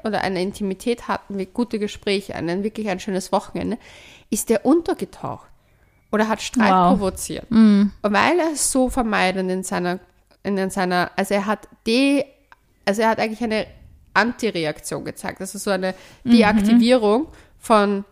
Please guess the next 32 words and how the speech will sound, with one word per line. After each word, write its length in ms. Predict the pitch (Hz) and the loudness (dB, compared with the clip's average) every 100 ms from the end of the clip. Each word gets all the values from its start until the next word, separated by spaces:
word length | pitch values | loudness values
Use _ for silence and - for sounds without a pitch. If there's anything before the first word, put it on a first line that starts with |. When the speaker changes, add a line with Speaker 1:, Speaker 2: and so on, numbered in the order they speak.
| - | -4
Speaker 1:
dem 140 | 190 | -2
Ganzen. 440 | 151 - - - | -2 -6 -8 -4
Speaker 2:
Mhm. 460 | - 220 202 202 202 | 8 10 10 8 6
Speaker 1:
Und 120 | 214 214 | 2 -2
das 120 | 254 | -2
ist 120 | 285 | -4
zum 100 | 254 | -4
Beispiel 260 | 226 - 226 | -4 -6 -6
voll 220 | 226 202 | -2 -2
interessant, 600 | 214 208 214 - 214 262 | -4 -8 -10 -6 -6 -4
weil 120 | 190 | -6
das 100 | 196 | -6
habe 60 | 208 | -8
ich 100 | 214 | -6
in 60 | |
diesem 180 | 202 202 | -6 -6
Buch 240 | 220 214 | -8 -4
wiedergefunden. 720 | 277 254 170 - 185 180 - 220 | -2 -2 -4 -6 -8 -6 -6 -6
Und 120 | 214 | -6
zum 140 | 226 | -4
Beispiel 280 | 202 214 214 | -4 -4 -4
das 220 | 220 - | -6 -4
wäre, 460 | 190 170 170 180 240 - - - - _ | -2 -2 0 -2 -4 -6 -20 -20 -20 _
im 160 | - 220 | -4 -2
Gegensatz 440 | 254 311 277 254 | 0 0 -2 -6
zum 120 | - | -4
Beispiel, 400 | 202 - 190 185 - - _ _ - - - - - | -4 -2 -2 -2 -4 -14 _ _ -20 -20 -16 -14 -4
äh, 360 | 165 165 165 - - _ _ _ _ - | 0 0 -2 -6 -12 _ _ _ _ -6
wie 140 | 196 | -4
ich 180 | 202 226 | -4 -4
es 180 | 202 - | -4 -4
bin, 300 | - 185 226 | -2 -2 -2